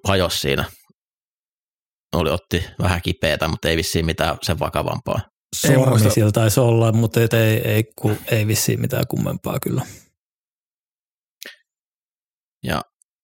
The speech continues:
Speaker 1: nyt jos nopea Devi tosta otetaan vielä kiinni. Jos joku olisi sanonut ennen kierrosta, että Jack Wilson ja Dom DeVito on vi-, kierroksen <laughs> pelaajat A F C:ssä ja N F C:ssä, olisin pitänyt hulluna.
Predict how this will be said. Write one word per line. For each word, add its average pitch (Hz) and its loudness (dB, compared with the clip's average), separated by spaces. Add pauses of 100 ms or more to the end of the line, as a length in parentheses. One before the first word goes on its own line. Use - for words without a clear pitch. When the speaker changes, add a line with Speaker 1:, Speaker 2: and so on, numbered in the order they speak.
(1700)
Speaker 1:
nyt 92 0
jos 92 -2
nopea 90 0 (300)
Devi 87 2
tosta 85 -2
otetaan 82 0
vielä 82 0
kiinni. 85 2 (1160)
Jos 104 2
joku 110 2
olisi 107 0
sanonut 101 4
ennen 95 2
kierrosta, 90 0
että - 0
Jack 90 0 (260)
Wilson 85 0 (200)
ja 69 0 (240)
Dom 80 0
DeVito 82 0
on 80 -2
vi-, - -2
kierroksen 87 0 (600)
<laughs> - 0
pelaajat 98 2
A 95 4
F - 0
C:ssä 92 0
ja 90 2
N 90 2 (100)
F - -4
C:ssä, 87 2 (540)
olisin 95 4
pitänyt 104 2
hulluna. 90 2